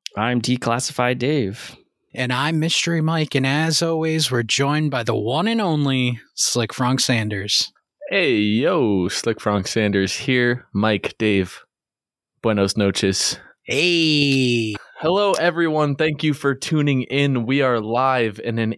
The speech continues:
Speaker 3: H D. Hello, how you doing?
Speaker 1: Hey, hey.
Speaker 3: Hi, how are ya?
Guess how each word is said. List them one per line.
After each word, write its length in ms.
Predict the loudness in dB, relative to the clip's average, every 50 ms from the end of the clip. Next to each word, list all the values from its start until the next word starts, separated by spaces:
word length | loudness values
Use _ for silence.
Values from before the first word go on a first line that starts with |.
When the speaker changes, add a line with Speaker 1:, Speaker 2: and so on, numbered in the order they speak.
| -4
Speaker 3:
H 440 | -6 -4 -4 -4 -6 -8 -8 -8 -8 -4
D. 300 | -4 -2 0 0 0 0
Hello, 540 | -2 -2 -2 0 0 0 0 0 0 -2 -2 -2
how 80 | -2
you 160 | 0 0 0
doing? 360 | 0 0 -2 0 -2 -4 -6 -8 _ _ _ _ _ _ _ _ _ -14 -4
Speaker 1:
Hey, 320 | -2 0 0 0 -2 -6 -12 _ _ _ _ _ _ _ -6
hey. 160 | -4 -2 -2
Speaker 3:
Hi, 120 | -2 -2 -2
how 220 | 0 0 0 0
are 120 | 2 0 0
ya? 160 | 0 -2